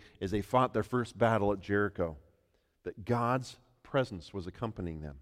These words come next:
every single step of the way. In Joshua chapter eight, when the people reaffirmed their covenant at Mount Gerizim and, and Mount Ebal,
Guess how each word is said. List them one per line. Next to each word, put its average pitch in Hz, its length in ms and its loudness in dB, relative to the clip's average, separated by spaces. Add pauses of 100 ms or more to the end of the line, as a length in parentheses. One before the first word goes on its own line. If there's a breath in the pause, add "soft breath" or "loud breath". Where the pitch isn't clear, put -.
(460)
every 82 520 -4
single 85 500 -10
step - 320 -6
of 82 120 -14
the 85 60 -12
way. 85 300 -6 (920)
In 120 120 0
Joshua 151 360 6
chapter 139 360 6
eight, 135 340 2 (160 loud breath)
when 117 100 0
the 117 60 0
people 131 380 4
reaffirmed 135 420 4
their 120 100 4
covenant 120 540 0
at 110 120 0
Mount 110 280 -2
Gerizim 110 460 0
and, 92 200 -4
and 98 100 -6
Mount 101 240 -2
Ebal, 98 360 0